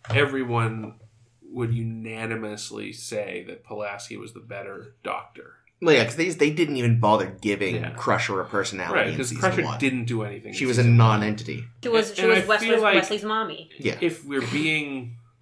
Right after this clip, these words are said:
Speaker 1: and we'll have to evaluate this as we go, but I don't know. I mean, the, I guess this will be a question. I mean, does Crusher re-, become redeemed? I mean, obviously there's a lot more Crusher to come that we'll learn about and, and be able to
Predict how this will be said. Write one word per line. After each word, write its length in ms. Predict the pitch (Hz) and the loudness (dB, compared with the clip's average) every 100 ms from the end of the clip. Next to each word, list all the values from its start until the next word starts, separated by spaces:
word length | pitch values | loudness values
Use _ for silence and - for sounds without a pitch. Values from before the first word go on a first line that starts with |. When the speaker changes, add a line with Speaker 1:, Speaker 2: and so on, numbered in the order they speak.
| - | -8
Speaker 1:
and 200 | 127 127 | -6 -6
we'll 240 | 151 156 156 | -6 -8 -8
have 140 | 151 - | -10 -8
to 100 | 135 - | -12 -10
evaluate 500 | 120 123 131 131 117 | -6 -4 -2 -2 -2
this 140 | 117 117 | -4 -8
as 120 | 110 | -12
we 140 | 110 101 | -16 -10
go, 500 | 113 117 - - - | -6 -4 -6 -10 -16
but 300 | - 107 - _ | -12 -12 -14 _
I 100 | 214 | -10
don't 140 | 240 277 | -8 -6
know. 160 | 226 | -6
I 100 | 123 | -6
mean, 460 | 127 127 113 104 120 139 - | -6 -6 -8 -12 -12 -14 -4
the, 100 | 139 | -2
I 60 | |
guess 200 | 139 170 | 0 0
this 120 | 175 170 | -2 -6
will 60 | |
be 100 | 165 | -6
a 40 | 156 | -8
question. 340 | 190 208 135 | -4 -4 -4
I 40 | 107 | -6
mean, 140 | 107 | -4
does 560 | 117 123 127 123 - - _ _ _ | -2 0 -2 -6 -12 -14 _ _ _
Crusher 540 | - - 131 - 127 117 | -10 0 0 0 -2 -2
re-, 320 | 117 117 110 - _ | -2 -4 -8 -16 _
become 380 | 120 - 117 113 | -12 -6 -6 -6
redeemed? 340 | 113 135 143 | -6 -6 -4
I 20 | |
mean, 140 | 117 113 | -2 2
obviously 340 | 127 117 120 | 2 2 -2
there's 140 | 110 | -4
a 60 | 110 | -2
lot 280 | 113 104 110 | -2 -2 -4
more 460 | 113 117 117 113 113 | -4 0 2 0 -2
Crusher 600 | - 113 117 113 107 - _ | -6 -6 -4 -4 -6 -8 _
to 100 | 107 | -16
come 480 | - 139 131 113 113 | -8 0 0 0 -4
that 180 | 104 110 | -6 -6
we'll 260 | 104 104 110 | -6 -8 -6
learn 300 | 120 131 127 | -2 0 0
about 340 | 117 110 110 | -2 -2 -4
and, 100 | 107 107 - | -8 -12 -14
and 200 | 104 104 | -16 -12
be 120 | 110 | -10
able 160 | 104 98 | -10 -10
to 180 | 101 | -14